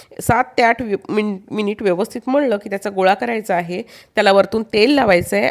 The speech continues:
आणि आपल्याला ते झाकून ठेवायचं आहे. सा-, दोन ते अडीच तास की, अ, भिजवलेलं पीठ हे दुप्पट होत नाही, तोपर्यंत आपल्याला त्याला काय करायचं, झाकून ठेवायचं आहे.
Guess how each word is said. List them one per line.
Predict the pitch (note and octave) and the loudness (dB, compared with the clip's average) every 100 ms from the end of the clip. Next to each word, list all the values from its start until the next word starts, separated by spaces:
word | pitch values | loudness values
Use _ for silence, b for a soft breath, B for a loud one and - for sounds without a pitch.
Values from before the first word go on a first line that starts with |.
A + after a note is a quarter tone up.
| - | -2
आणि | G#3+ | -4
आपल्याला | G#3+ G3+ F#3 | -2 -4 -4
ते | F#3+ C#4+ | -4 -4
झाकून | C#4+ C#4 F#3+ | -6 -4 -6
ठेवायचं | D#3+ D3+ C3+ - | -6 -10 -10 -14
आहे. | C3 B B | -16 B B
सा-, | - - C#4 | 2 2 2
दोन | G#3+ A3+ | -2 -2
ते | A3+ | -2
अडीच | A#3 A#3 - | -2 -2 0
तास | G3 G3 - | 2 2 -4
की, | C4 - _ _ _ _ _ _ _ _ A2 - _ B B B - | -8 -8 _ _ _ _ _ _ _ _ -14 -14 _ B B B -4
अ, | F3+ F#3 | 0 0
भिजवलेलं | G3+ G#3 G#3+ A3 | 0 0 0 0
पीठ | A3 D#4+ D#4 | 0 0 2
हे | B3 | 2
दुप्पट | G#3+ G3+ - G3+ | 0 -6 -4 -4
होत | G#3+ G3 - | -2 -6 -6
नाही, | A3+ | -4
तोपर्यंत | C4+ A3 G3+ G3+ G#3+ | -2 2 2 0 -4
आपल्याला | F#3+ E3+ E3+ | -6 -6 -6
त्याला | E3+ E3+ | -4 -4
काय | F3 F3 | -4 -6
करायचं, | E3+ D#3+ E3 | -4 -6 -8
झाकून | C#4 C4+ F#3+ | -10 -8 -8
ठेवायचं | D#3 D3 C#3+ | -10 -12 -10
आहे. | - | -12